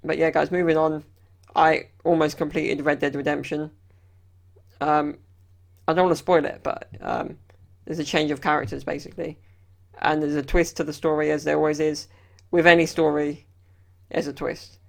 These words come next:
So I'm kinda sad that that happened, but I wanna start playing it online. I might have to do a live stream. Bearing in mind, I haven't done a live stream for ages.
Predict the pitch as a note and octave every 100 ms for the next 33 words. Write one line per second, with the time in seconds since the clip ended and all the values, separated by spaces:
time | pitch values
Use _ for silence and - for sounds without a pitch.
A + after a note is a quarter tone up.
0 | _ _ _ E3 D#3+ E3 E3 D#3+ D#3+ D#3+
1 | D3+ C#3+ C#3 D3+ D3+ D#3 D3+ D3 - -
2 | - _ - - G3+ G3 G3+ - F#3+ F3
3 | D#3 D#3 E3 D#3 D3+ D#3 - - E3 D3
4 | D3 C#3+ - D#3 D3+ D3 _ _ _ _
5 | _ _ - - - - D#3+ D#3+ D#3 D3+
6 | D#3 D#3 D#3 D3+ D#3 D3+ - D#3 C#3+ -
7 | D#3 D3 - - -